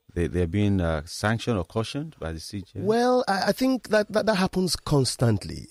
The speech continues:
Speaker 2: I mean, it's,
Speaker 1: Okay.
Speaker 2: it's just that maybe this time around, uh, it's just been pronounced. So the N J C is the, the highest decision-making body of, uh, the judiciary.
Speaker 1: Yes.
Speaker 2: And that is where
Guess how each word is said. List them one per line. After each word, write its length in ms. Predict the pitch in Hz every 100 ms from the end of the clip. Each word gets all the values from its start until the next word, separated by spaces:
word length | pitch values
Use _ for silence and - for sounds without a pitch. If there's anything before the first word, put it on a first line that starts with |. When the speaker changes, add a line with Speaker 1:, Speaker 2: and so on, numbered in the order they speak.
| 101
Speaker 2:
I 80 | 110
mean, 160 | 117 -
it's, 80 |
Speaker 1:
Okay. 100 | 120 73
Speaker 2:
it's 120 | 110
just 260 | 135 135 -
that 380 | 107 101 -
maybe 400 | 113 117 127 113
this 340 | 107 117 113 -
time 240 | 110 107
around, 540 | 98 95 95 95 95 95
uh, 240 | 90 87
it's 140 | - 90
just 220 | 104 98
been 160 | 92 90
pronounced. 680 | - 87 90 78 64 - - - _ _
So 200 | - 127
the 180 | 113 113
N 240 | - 139 160
J 200 | 120 120
C 380 | - 87 85 -
is 320 | 95 92 - -
the, 340 | 85 90 98
the 140 | 85 92
highest 380 | 104 104 98 90
decision-making 720 | 87 85 98 90 90 92 90
body 320 | 87 85 87
of, 220 | 87 85 82
uh, 140 | 87
the 120 | 80
judiciary. 600 | 80 85 82 - 76 64 55
Speaker 1:
Yes. 340 | 76 73 - -
Speaker 2:
And 120 | 87
that 140 | 95 92
is 140 | 92
where 500 | 92 95 95 92 90